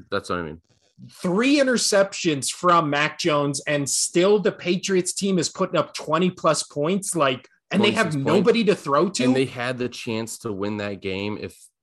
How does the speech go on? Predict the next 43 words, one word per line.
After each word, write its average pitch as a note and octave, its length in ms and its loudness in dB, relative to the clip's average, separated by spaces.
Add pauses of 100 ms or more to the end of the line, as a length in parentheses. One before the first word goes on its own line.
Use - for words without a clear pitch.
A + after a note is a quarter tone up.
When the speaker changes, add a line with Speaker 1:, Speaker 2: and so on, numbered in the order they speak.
(100)
Speaker 1:
Aguilar G2+ 540 -6 (160)
didn't G2 260 -4
get G2 220 -6
taken G2 240 -8
from F#2 100 -10
behind. F#2 260 -6
'Cause A2 140 -10 (180)
if A#2+ 80 -8
he D3 60 0
didn't F3 140 -2
get C#3 100 -6
taken C3+ 180 -4
from A2 120 -10
behind, A#2 420 -4 (1120)
we A#2+ 260 -2
have B2+ 200 -4
a, A2+ 80 -4 (480)
I A2+ 60 -8
think A#2 100 -4
it - 20 -4
would A#2 120 -4
have A2 40 -12
been, A2+ 80 -6
like, G2 120 -8
a F#2+ 40 -12
four-point A2+ 580 -4
lead A2 420 -4 (600)
on A2 240 -4
them, G2+ 360 -6 (300)
and G#2 300 -4
now A2+ 200 -2
they're A#2 240 -2
having A2 240 -6
to F#2+ 60 -14
play G#2+ 160 -6
from F#2 160 -10
behind. F2 400 -6 (480)
So A2 220 -6
that B2 200 -4
game B2 240 -2
came A2+ 180 -6
down G2+ 220 -4
to F2+ 120 -12